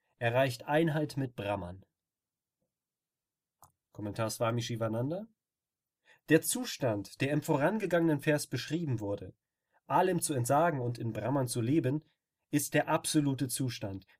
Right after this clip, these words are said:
der Zustand in Brahman. Wenn man dorthin gelangt ist, unterliegt man niemals der Täuschung. Wer sich auch zur Stunde des Todes in diesem Zustand befindet, erreicht Moksha.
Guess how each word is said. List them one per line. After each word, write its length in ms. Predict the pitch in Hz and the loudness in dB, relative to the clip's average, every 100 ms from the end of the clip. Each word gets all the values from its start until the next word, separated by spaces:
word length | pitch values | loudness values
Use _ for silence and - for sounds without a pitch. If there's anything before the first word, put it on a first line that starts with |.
| - | -4
der 120 | 120 | -2
Zustand 600 | - 202 214 - 185 175 | -2 -2 -2 -2 -2 -2
in 160 | 165 151 | -4 -2
Brahman. 520 | 113 104 92 90 90 _ _ _ _ _ _ _ - - | 0 0 -2 -8 -14 _ _ _ _ _ _ _ -20 -2
Wenn 120 | 175 | 2
man 140 | 196 | 2
dorthin 360 | 196 254 254 220 | 2 0 0 -4
gelangt 400 | 196 175 180 175 | 2 2 2 -2
ist, 400 | 123 151 - - _ _ | -6 -6 -8 -14 _ _
unterliegt 440 | 147 147 156 175 180 | 2 4 4 4 2
man 140 | 160 | 4
niemals 440 | 160 180 156 123 | 4 4 2 2
der 160 | - 120 | 0 -2
Täuschung. 560 | - 113 104 101 92 - _ _ _ _ _ _ - | 0 -4 -4 -8 -12 -16 _ _ _ _ _ _ 2
Wer 160 | 143 | 4
sich 240 | 165 170 - | 4 0 2
auch 280 | 175 196 - | 4 4 0
zur 180 | - | -4
Stunde 400 | 170 - 254 247 | -4 0 0 0
des 220 | 190 156 - | 0 0 0
Todes 420 | 170 180 127 120 | 2 2 2 0
in 120 | 127 | -2
diesem 240 | 135 123 | -2 -2
Zustand 400 | 117 180 - 139 | -2 -4 -2 -2
befindet, 520 | 127 120 185 147 180 - _ _ _ | -2 -2 0 0 0 -6 _ _ _
erreicht 480 | - 156 160 160 - | 0 2 2 0 2
Moksha. 580 | 156 135 - 113 92 | 4 4 0 -6 -6